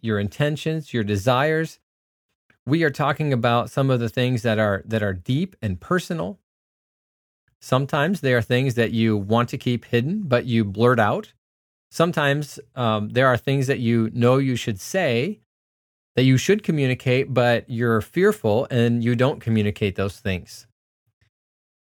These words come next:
We understand that our speech is a window to your heart because of what Jesus taught in Matthew chapter fifteen.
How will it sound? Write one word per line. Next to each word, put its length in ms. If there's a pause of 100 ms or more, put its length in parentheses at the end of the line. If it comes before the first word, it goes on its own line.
(540)
We 200
understand 800
that 500
our 220
speech 540
is 180
a 100
window 520
to 140
your 180
heart 440
because 340
of 140
what 160
Jesus 480
taught 420
in 140
Matthew 340
chapter 340
fifteen. 580